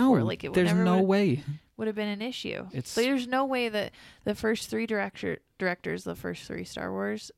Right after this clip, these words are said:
Speaker 1: would ever have even talked about <laughs> the other versions before.
Speaker 2: No,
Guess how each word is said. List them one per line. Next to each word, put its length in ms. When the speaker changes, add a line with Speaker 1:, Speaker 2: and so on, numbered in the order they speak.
Speaker 1:
would 280
ever 300
have 200
even 280
talked 320
about 240
<laughs> 180
the 100
other 300
versions 640
before. 340
Speaker 2:
No, 240